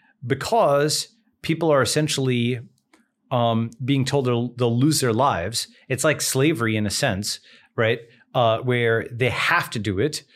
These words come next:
'cause they don't really have a choice or else they die. So it's a, it's a destruction of freedom, right? It's a little bit like conscription. That's another way of putting it, right? Um, rather than being conscripted into the military to fight, you're conscripted into the economy to build for the fight.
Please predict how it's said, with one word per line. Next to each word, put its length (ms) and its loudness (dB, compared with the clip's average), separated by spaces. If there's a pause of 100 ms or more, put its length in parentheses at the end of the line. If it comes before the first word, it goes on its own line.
(200)
'cause 80 -10
they 80 2
don't 180 2
really 260 4
have 120 2
a 40 -2
choice 580 -4 (300)
or 120 0
else 160 0
they 60 0
die. 240 -6
So 140 -2
it's 120 -2
a, 60 2
it's 260 -2
a 40 0
destruction 440 -2
of 80 -2
freedom, 540 -2 (140)
right? 300 -2 (180)
It's 160 -2
a 60 2
little 160 4
bit 80 2
like 200 0
conscription. 600 -4 (220)
That's 180 0
another 280 2
way 80 2
of 80 -6
putting 200 -4
it, 140 -18
right? 260 -4 (380)
Um, 320 2 (100)
rather 220 4
than 100 2
being 220 0
conscripted 580 -4
into 380 -2
the 320 0
military 440 0
to 60 -2
fight, 400 -6 (360)
you're 140 -2
conscripted 420 -4
into 180 -4
the 80 -2
economy 560 -2
to 100 -8
build 300 0
for 180 -2
the 60 -6
fight. 340 -12